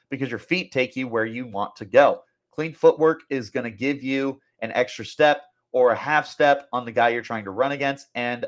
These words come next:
then fundamentals. Fundamentals about what to do, how to do it, why you're doing it. Blocking and tackling, we're gonna focus on those things, and I want to look at the end of spring and know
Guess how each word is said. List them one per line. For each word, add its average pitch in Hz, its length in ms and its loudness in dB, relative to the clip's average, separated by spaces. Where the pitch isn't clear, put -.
then 135 460 0
fundamentals. 107 840 -8
Fundamentals 175 1120 0
about 127 480 2
what 127 240 2
to 131 100 -16
do, 98 280 -10
how 165 240 4
to 165 80 -6
do 127 240 -6
it, 123 220 2
why 127 260 2
you're 123 160 -4
doing 92 300 -14
it. - 120 -18
Blocking 143 380 0
and 135 100 -14
tackling, 135 560 -4
we're 131 80 -6
gonna 135 140 -8
focus 127 360 0
on 127 140 -8
those 117 220 -6
things, 120 480 -10
and 113 120 -6
I 117 160 0
want 120 440 -4
to 127 80 -12
look 113 300 -2
at 113 260 -2
the 113 180 -12
end 135 200 -6
of 127 80 -10
spring 135 440 -8
and 117 200 -10
know 117 220 0